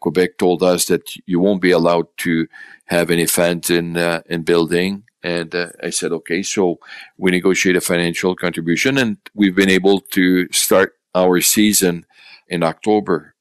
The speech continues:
And I will always remember the first game. We had one game that night, and, uh, was between, uh, Armada and, uh, Sherbrooke Phoenix. And, uh, forty-eight hours after that first game, boom,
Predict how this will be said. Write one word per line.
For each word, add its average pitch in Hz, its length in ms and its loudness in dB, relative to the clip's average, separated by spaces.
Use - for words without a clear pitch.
And 85 220 0
I 82 40 2
will 85 200 2
always 101 420 2
remember 90 580 0
the - 80 -6
first 131 380 2
game. 110 280 2
We 85 120 0
had 92 160 2
one 104 220 2
game 95 320 -2
that 92 220 -2
night, 92 300 -2
and, 90 320 0
uh, 87 460 2
was 82 180 -2
between, 90 640 -2
uh, 87 240 2
Armada 95 640 0
and, 85 440 -2
uh, 85 220 2
Sherbrooke 92 460 0
Phoenix. 113 640 0
And, 85 360 -2
uh, 87 420 2
forty-eight 104 520 2
hours 98 420 4
after 95 380 2
that 95 220 2
first 98 360 0
game, 123 320 0
boom, 95 500 2